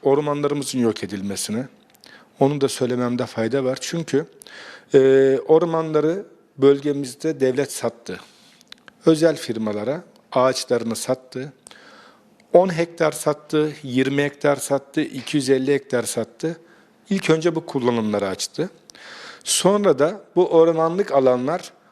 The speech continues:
ormansız, bitki örtüsüz alan diye bu sefer maden projelerinin önü açıldı.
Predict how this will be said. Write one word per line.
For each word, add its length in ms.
ormansız, 920
bitki 320
örtüsüz 440
alan 380
diye 200
bu 60
sefer 300
maden 400
projelerinin 600
önü 160
açıldı. 500